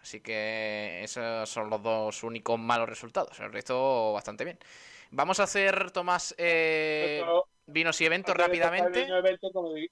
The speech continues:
Speaker 2: digamos que como nuestros oyentes saben matemáticas, habrán dicho catorce y dos,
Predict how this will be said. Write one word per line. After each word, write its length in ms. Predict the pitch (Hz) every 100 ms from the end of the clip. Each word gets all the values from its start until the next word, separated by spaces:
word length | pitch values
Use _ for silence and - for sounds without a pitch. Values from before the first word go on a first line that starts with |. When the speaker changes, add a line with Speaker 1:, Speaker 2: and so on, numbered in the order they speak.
| _
Speaker 2:
digamos 400 | 151 151 160 170
que 160 | - 170
como 320 | 156 147 147
nuestros 400 | 143 139 151 143
oyentes 500 | 135 156 - 156 131
saben 280 | 147 139 143
matemáticas, 540 | 147 156 156 160 160
habrán 260 | 151 143 139
dicho 400 | 160 - - 117 _ _ _ _
catorce 680 | 147 139 175 185 - 135 127
y 140 | 135
dos, 340 | 143 185 233